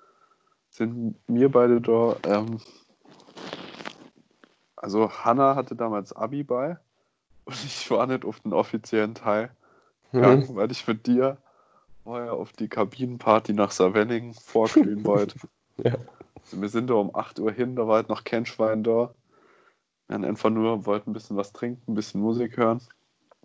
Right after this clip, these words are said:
Speaker 1: und dann später nach, äh, Dilling in den Lokschuppen fahren. Und dann, äh, ja, ich hab halt dort die Leute gekannt vom Fußball und so. Aber mehr wussten wir auch nicht, ob da irgendwer hingeht oder keine Ahnung.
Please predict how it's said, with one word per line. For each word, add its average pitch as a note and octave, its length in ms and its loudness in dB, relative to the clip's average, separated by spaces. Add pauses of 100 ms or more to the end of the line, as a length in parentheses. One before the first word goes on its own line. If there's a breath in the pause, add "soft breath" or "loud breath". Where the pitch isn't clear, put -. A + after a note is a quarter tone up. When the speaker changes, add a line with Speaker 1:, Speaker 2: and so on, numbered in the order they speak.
Speaker 1:
und - 120 -10
dann - 140 -12
später G#2+ 360 6
nach, G#2 320 0
äh, - 400 2 (280)
Dilling B2 300 0
in G#2 120 -4
den G2 60 -6
Lokschuppen - 500 -4
fahren. G2+ 360 -4 (1000 soft breath)
Und B2 320 -10
dann, A#2 280 2 (100)
äh, G#2 400 0 (800 soft breath)
ja, - 180 -6
ich - 240 -8
hab A#2 100 4
halt A2 180 4
dort G#2+ 140 8
die A2 60 4
Leute A2+ 280 6
gekannt A2+ 320 0
vom F#2+ 140 -6
Fußball C3 440 -2
und A#2+ 100 -4
so. A#2 200 -2 (800 soft breath)
Aber G#2 220 0
mehr G#2+ 260 -2
wussten A2+ 300 -8
wir G2 60 -2
auch - 120 -8
nicht, - 400 -8
ob - 180 -12
da G2 80 -4
irgendwer G#2 340 -4
hingeht G#2+ 580 -4
oder - 160 -8
keine - 340 -8
Ahnung. G1+ 280 -8